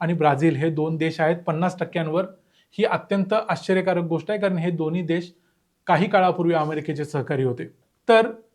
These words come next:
झालंय असं की अमेरिकेची अशी मागणी आहे की अमेरिकेतल्या ॲग्रिकल्चर प्रॉडक्टसाठी, डेअरी प्रॉडक्टसाठी भारतानं अमेरिकेला ड्युटी फ्री ॲक्सेस द्यावा, म्हणजे त्याच्या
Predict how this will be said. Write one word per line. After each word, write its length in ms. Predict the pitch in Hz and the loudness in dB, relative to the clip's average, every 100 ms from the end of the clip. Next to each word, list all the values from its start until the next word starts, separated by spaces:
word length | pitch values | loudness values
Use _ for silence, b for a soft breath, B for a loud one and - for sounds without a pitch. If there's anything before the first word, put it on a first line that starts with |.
| - | -10
झालंय 360 | 170 165 196 233 | 6 6 8 4
असं 280 | 175 175 175 | 4 0 -2
की 160 | 196 | -6
अमेरिकेची 640 | - 170 190 202 208 196 208 | -2 2 2 2 0 0 0
अशी 240 | 165 - | -2 -2
मागणी 320 | 180 147 147 165 | 0 0 0 -2
आहे 260 | 131 131 | -2 -6
की 160 | 135 175 | -6 -6
अमेरिकेतल्या 760 | 170 151 175 175 170 165 180 - | -4 -2 -2 0 -2 -2 -4 -2
ॲग्रिकल्चर 540 | 160 180 208 190 202 | -2 -2 -2 -2 -2
प्रॉडक्टसाठी, 680 | 170 170 156 - 147 139 143 135 b b b | -2 -2 -2 -2 -6 -4 -8 -8 b b b
डेअरी 320 | 170 190 220 254 | 4 6 8 4
प्रॉडक्टसाठी 680 | 208 190 175 - 151 156 160 | 2 2 0 -2 -4 -2 -4
भारतानं 580 | 131 135 135 180 160 156 - | -2 -4 -2 -2 -2 -4 -6
अमेरिकेला 680 | 151 170 165 170 151 143 156 | -6 -2 -4 -2 -2 0 -2
ड्युटी 460 | 147 156 165 165 208 - | -4 0 0 -2 -8 -6
फ्री 240 | 185 190 190 | -6 -6 -4
ॲक्सेस 400 | 170 - 165 135 | -8 -6 -6 -2
द्यावा, 260 | 135 123 131 _ _ _ _ 160 | -2 -2 -6 _ _ _ _ -4
म्हणजे 300 | 156 180 185 - - | 0 2 0 -4 -2
त्याच्या 380 | 156 139 185 | -2 0 2